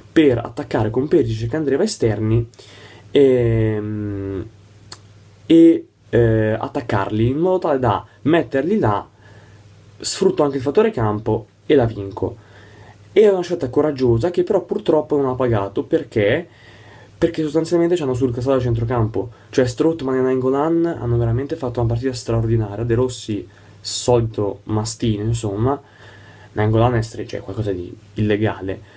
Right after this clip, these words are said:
e a fronte anche comunque di Kondogbia e Gagliardini, che sono giocatori forti, sono giocatori che comunque stanno facendo anche bene, ma questa sera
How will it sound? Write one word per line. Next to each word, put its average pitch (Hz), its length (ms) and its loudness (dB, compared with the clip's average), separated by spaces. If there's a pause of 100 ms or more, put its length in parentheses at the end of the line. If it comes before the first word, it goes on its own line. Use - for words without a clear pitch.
(520)
e 113 180 -2 (640)
a 156 140 0
fronte 220 400 2
anche 208 180 2
comunque 208 240 0
di 160 80 -4
Kondogbia 151 400 0
e 185 80 2
Gagliardini, 147 400 2
che 135 80 -2
sono 127 140 -4
giocatori 139 320 0
forti, 139 300 0
sono 123 160 -4
giocatori 139 360 0
che 135 80 -2
comunque 147 240 -2
stanno 123 180 -6
facendo 131 280 -2
anche 151 180 0
bene, 170 300 0
ma 120 220 -2
questa 139 280 -4
sera 147 340 0